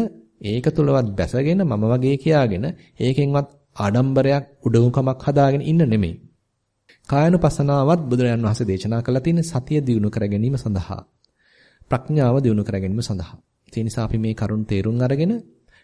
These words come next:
කායානුපස්සනාවෙන් ගන්න තියෙන ප්‍රයෝජනත් තේරුම් අරගෙන ඒ වගේමයි මේ කයට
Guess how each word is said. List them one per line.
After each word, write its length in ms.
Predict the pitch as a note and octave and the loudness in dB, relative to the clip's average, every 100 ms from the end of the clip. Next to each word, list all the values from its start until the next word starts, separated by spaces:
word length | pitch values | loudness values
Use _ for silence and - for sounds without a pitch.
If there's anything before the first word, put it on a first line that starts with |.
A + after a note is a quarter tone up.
| _ - | _ 0
කායානුපස්සනාවෙන් 880 | B2 D3 E3+ D#3+ - D#3+ D#3 D#3+ D3+ | 2 2 2 0 0 2 2 2 2
ගන්න 260 | C3 B2+ | 2 0
තියෙන 200 | B2 A#2+ | 0 0
ප්‍රයෝජනත් 520 | B2+ B2+ A#2 A2 D3 - | 0 0 0 2 -2 -2
තේරුම් 300 | A#2 G2+ A2+ | 0 0 0
අරගෙන 360 | G2+ F2+ E2 E2+ - _ _ - | 0 -2 -4 -8 -14 _ _ -4
ඒ 120 | A#2 | 0
වගේමයි 480 | D3+ A#2+ F#2+ F#2 F#2+ | 0 0 0 -2 -2
මේ 200 | A2+ B2+ | -2 -2
කයට 400 | - C3 D3+ | -2 0 0